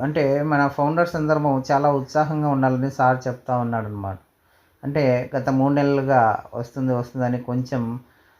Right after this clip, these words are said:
ఆ, ఏదో టెక్నికల్ ప్రాబ్లం వల్ల లేట్ అయింది. కానీ ఇప్పుడు ఖచ్చితంగా ఇది జరుగుతుంది, మీరు ఉత్సాహంగా ఉండండి అని చెప్తా ఉన్నాడు.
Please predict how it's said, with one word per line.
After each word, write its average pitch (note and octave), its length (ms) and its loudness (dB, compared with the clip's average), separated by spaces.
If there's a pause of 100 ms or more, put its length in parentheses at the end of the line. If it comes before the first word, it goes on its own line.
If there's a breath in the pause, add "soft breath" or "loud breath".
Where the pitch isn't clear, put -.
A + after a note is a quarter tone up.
(120)
ఆ, A#2 140 -6 (100)
ఏదో C3+ 160 4
టెక్నికల్ C3 520 0
ప్రాబ్లం B2 380 6
వల్ల B2 420 4 (480)
లేట్ B2+ 260 2
అయింది. B2+ 300 0
కానీ D#3 340 2
ఇప్పుడు D#3 680 0 (460 soft breath)
ఖచ్చితంగా F3 360 0
ఇది D#3+ 140 2
జరుగుతుంది, D3+ 960 2
మీరు D3+ 240 2
ఉత్సాహంగా E3 520 2
ఉండండి C#3+ 640 2 (200)
అని C3+ 380 0
చెప్తా C#3 380 0
ఉన్నాడు. B2+ 540 2